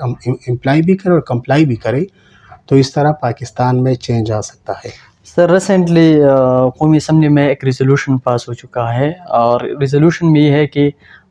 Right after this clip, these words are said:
Speaker 2: अदलिया जो है ना, सियासत में मुदाखलत करते हैं, तो आपके ख्याल में मुदा-, वाकई मुदाखलत करते हैं?
Speaker 1: मैं उसके साथ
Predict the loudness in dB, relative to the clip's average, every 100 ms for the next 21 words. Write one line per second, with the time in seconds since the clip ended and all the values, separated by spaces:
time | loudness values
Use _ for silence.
0 | -2 0 2 2 2 2 0 0 -2 -4
1 | -4 -2 0 0 0 -4 -8 -14 -10 -10
2 | -6 -6 -4 -2 -2 -2 -6 -8 -2 0
3 | 2 2 2 0 -2 -8 -10 -6 -4 -2
4 | -2 -2 -2 -2 0 -2 -6 -6 -6 -2
5 | -4 -4 -10 _ _ _ _ _ _ _
6 | _ _ _ _ _ 0 0 0 -4 -2
7 | -4